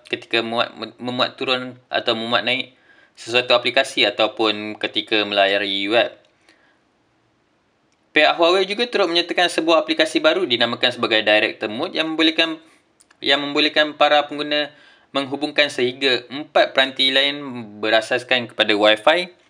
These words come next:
dan seterusnya menggunakan kelebihan kamera mereka untuk merakamkan gambar daripada pelbagai sudut berbeza.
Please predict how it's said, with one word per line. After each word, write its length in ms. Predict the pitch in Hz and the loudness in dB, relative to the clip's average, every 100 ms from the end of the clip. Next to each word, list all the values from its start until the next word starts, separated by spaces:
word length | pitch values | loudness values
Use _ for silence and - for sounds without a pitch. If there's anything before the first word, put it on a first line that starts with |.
| _ | _
dan 140 | 123 139 | 2 2
seterusnya 400 | - 156 156 160 | 2 -2 0 -2
menggunakan 400 | 147 143 147 147 139 | -2 -2 -2 -2 0
kelebihan 320 | 143 139 139 | 2 4 4
kamera 240 | 143 143 | 4 2
mereka 320 | 143 147 143 160 | 2 0 -2 -2
untuk 240 | - 110 | -2 0
merakamkan 400 | 123 120 120 - | 0 0 -2 0
gambar 400 | 120 123 127 107 | 0 4 2 2
daripada 240 | 104 98 | 0 -4
pelbagai 480 | 107 104 104 107 104 | -4 -2 0 0 -2
sudut 400 | - 107 101 90 | -2 -4 -4 -6
berbeza. 560 | 104 101 104 110 107 | -6 -2 0 2 0